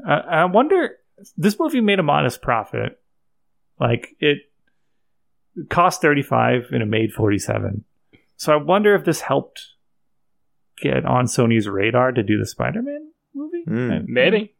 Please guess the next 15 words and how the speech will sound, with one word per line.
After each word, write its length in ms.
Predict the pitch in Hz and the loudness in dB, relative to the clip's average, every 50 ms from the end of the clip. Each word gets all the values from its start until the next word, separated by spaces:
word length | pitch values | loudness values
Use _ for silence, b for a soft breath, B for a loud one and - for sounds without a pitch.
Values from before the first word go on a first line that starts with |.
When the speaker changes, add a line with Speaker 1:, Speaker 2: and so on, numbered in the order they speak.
| _ _ | _ _
Speaker 1:
for 140 | _ - 143 | _ -6 -4
Raimi 180 | 123 127 131 135 135 127 | -4 -2 -2 -4 -4 -6
to 80 | 127 | -8
do 100 | 123 127 127 | -10 -12 -14
the 60 | 127 | -14
Spider-Man? 560 | - - - 139 135 139 143 143 139 139 156 - | -12 -8 -8 -6 -6 -6 -8 -10 -12 -12 -10 -6
I 60 | 147 - | -4 -2
don't 80 | 57 | -2
know. 160 | 53 107 107 - _ _ _ - | -2 -4 -6 -10 _ _ _ -14
Speaker 3:
Maybe. 300 | 104 110 117 139 - 139 | -8 -4 -2 -2 -2 -4
Speaker 1:
That's 240 | - - _ - - _ | -6 -8 _ -20 -20 _
an 140 | - 127 127 - - | -10 -10 -10 -10 -8
idea. 360 | 123 117 110 - 117 120 110 - _ _ B B B B B B B B B | -8 -8 -6 -6 -6 -8 -10 -12 _ _ B B B B B B B B B
But 60 | B 196 | B 6
yeah, 160 | 226 208 | 6 6